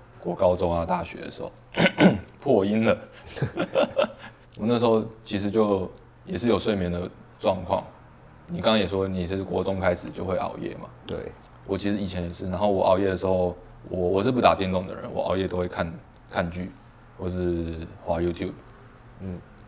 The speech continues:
Speaker 1: 然后我那个时候其实我有一堆事情想做，但是我就是会逃避，然后跑去看影片或者追剧、看电影这样子。对啊，所以我，我觉得我状况不一样的点是，我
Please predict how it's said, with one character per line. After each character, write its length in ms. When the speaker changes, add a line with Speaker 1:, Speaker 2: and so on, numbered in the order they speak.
Speaker 1:
然 100
后 100
我 40
那 120
个 80
时 80
候 100
其 160
实 260
我 140
有 60
一 100
堆 180
事 160
情 140
想 240
做， 220
但 100
是 80
我 120
就 100
是 140
会 260
逃 200
避， 220
然 80
后 80
跑 100
去 140
看 180
影 120
片 180
或 80
者 100
追 160
剧、 260
看 160
电 140
影 60
这 80
样 80
子。 80
对 120
啊， 100
所 120
以 40
我， 260
我 120
觉 100
得 60
我 140
状 160
况 200
不 140
一 40
样 140
的 80
点 220
是， 320
我 500